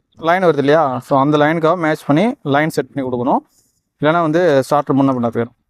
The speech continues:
So, இதுதான் வந்து மெயினான வேலை இந்த இன்சுலேஷன் பொறுத்த வரைக்கும்.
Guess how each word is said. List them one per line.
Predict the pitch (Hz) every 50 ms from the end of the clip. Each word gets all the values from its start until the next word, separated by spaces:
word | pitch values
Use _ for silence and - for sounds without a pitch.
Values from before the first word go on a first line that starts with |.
| _ _
So, | - - 147
இதுதான் | 147 160 165 165 185 175
வந்து | 165 156 156 165 170 175 160 143 131 131
மெயினான | 135 135 139 135 135 135 139 135 123 120 117 117
வேலை | 120 117 117 123 123
இந்த | 127 120
இன்சுலேஷன் | 113 - 127 127 - 131 127 117 - 123 113
பொறுத்த | - 113 - -
வரைக்கும். | 117 113 120 127 185 269